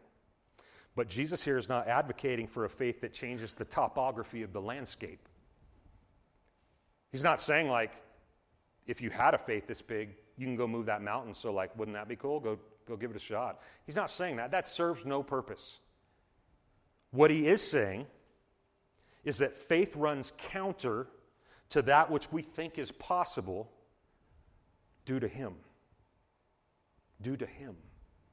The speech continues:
Let me say that again. Faith, a big faith,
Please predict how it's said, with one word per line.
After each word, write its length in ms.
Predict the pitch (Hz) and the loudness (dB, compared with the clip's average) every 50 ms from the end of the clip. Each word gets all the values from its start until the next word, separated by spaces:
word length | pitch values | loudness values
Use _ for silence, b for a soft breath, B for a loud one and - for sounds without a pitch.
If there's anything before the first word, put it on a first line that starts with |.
| - - - _ | -20 -20 -16 _
Let 80 | 110 117 | -8 -6
me 80 | 151 | -6
say 200 | 151 - - 160 | -6 -6 -4 -4
that 180 | 147 143 139 120 | -2 -2 -2 -2
again. 280 | 113 104 113 92 80 87 - - _ _ _ _ _ _ b b b b b b b b b b b b b b b b b b b b b b b _ _ _ _ _ _ _ _ - | -2 -4 -6 -6 -6 -12 -18 -20 _ _ _ _ _ _ b b b b b b b b b b b b b b b b b b b b b b b _ _ _ _ _ _ _ _ -20
Faith, 600 | - - - - 165 156 196 - - - - - - - - - - _ _ _ _ _ _ _ _ _ _ _ _ _ _ | -20 -20 6 8 8 8 8 6 4 -4 -14 -20 -20 -20 -20 -20 -20 _ _ _ _ _ _ _ _ _ _ _ _ _ _
a 80 | 135 123 | -6 -6
big 300 | 101 - 185 226 233 - | 8 12 12 12 12 12
faith, 460 | - - - 220 - 131 135 - - | 4 0 0 2 2 0 -2 -4 -8